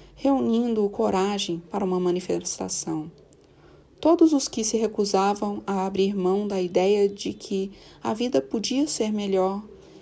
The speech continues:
e de que, fossem quais fossem os riscos e as dificuldades, tinham um papel a desempenhar. "Nada do que você fizer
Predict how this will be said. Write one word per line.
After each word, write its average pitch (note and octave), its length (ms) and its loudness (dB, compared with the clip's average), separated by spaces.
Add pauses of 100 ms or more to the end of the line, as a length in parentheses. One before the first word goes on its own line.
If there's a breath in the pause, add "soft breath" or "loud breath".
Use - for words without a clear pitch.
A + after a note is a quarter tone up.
(140 loud breath)
e F#3 120 0
de G3+ 160 0
que, F3 340 -2 (340 loud breath)
fossem A3 540 4
quais F#3+ 280 -2
fossem F#3 440 0
os F3 140 -6
riscos G3+ 500 -4
e F3+ 60 -2
as F3 160 -4
dificuldades, F#3+ 1080 -2 (420 loud breath)
tinham B3+ 440 -2 (120)
um A#3+ 80 -4
papel C4 460 2
a A#3 80 2
desempenhar. F3+ 640 -4 (1120 loud breath)
"Nada A#3 600 -2
do A#3 120 -6
que G#3 160 -4
você G3 460 -2
fizer G3 580 -2